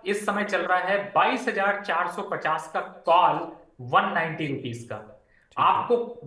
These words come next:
Speaker 1: वन नाइंटी रुपीज देख रहे हैं, जैसे ही ये दो सौ रुपए के ऊपर निकलता है, अभी वन नाइंटी चल रहा है, दस रुपए वेट करिए, दस रुपए के ऊपर निकलते ही इसको करना है आपको बाय।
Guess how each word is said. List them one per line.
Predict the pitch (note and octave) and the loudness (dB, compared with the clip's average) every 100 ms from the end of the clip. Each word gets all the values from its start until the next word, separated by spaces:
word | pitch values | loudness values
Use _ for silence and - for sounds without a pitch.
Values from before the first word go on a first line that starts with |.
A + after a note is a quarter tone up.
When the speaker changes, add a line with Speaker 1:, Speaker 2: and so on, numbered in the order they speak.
| D#3 | -2
Speaker 1:
वन | G3+ | 0
नाइंटी | G3+ G3 G#3+ | 0 -4 -4
रुपीज | G#3 G3+ G3 | -6 -6 -4
देख | E3+ F3 | -4 -2
रहे | D3+ | -2
हैं, | B2 | -2
जैसे | F#3+ G#3 C4 | -2 -2 -2
ही | C4 G#3 A3 | -4 -4 -6
ये | B3 G3+ A3 | -8 -4 -4
दो | A3 F#3 A3 | -2 -2 -2
सौ | A3 G#3+ | -2 -2
रुपए | F#3+ - F#3+ F#3+ | -2 -2 -2 -4
के | |
ऊपर | F3 F3 F3 - | -6 -4 -4 -4
निकलता | D#3+ C3 C3+ | -6 -2 -2
है, | C#3 | -2
अभी | E3 | 0
वन | F3 F3+ | 0 2
नाइंटी | F3+ F#3 F#3+ | -2 -4 -6
चल | F3+ D#3 | -6 -2
रहा | G3+ | -2
है, | E3+ | 0
दस | E3+ E3+ | -2 -2
रुपए | E3+ E3 | -4 -2
वेट | D#3 D#3 D#3+ | -2 -4 -4
करिए, | D#3 F#3+ G#3+ - - _ - - | -2 -2 -4 -8 -16 _ -20 0
दस | A#3+ A#3+ | 2 2
रुपए | A3+ A3+ | 0 0
के | A3+ G#3+ | -2 -2
ऊपर | G#3+ - F3 | -2 -2 -2
निकलते | F3 E3+ F3 | -2 -2 -2
ही | G#3+ - G#3+ G#3+ - - - _ _ F#3 | 0 0 -2 -4 -4 -10 -18 _ _ -14
इसको | F#3 A3+ - | -6 -4 0
करना | F3 - E3+ | 0 0 0
है | F3 | 2
आपको | D#3 - E3+ | 2 0 -4
बाय। | B2+ B2 C#3 G3 - | -2 2 2 0 -4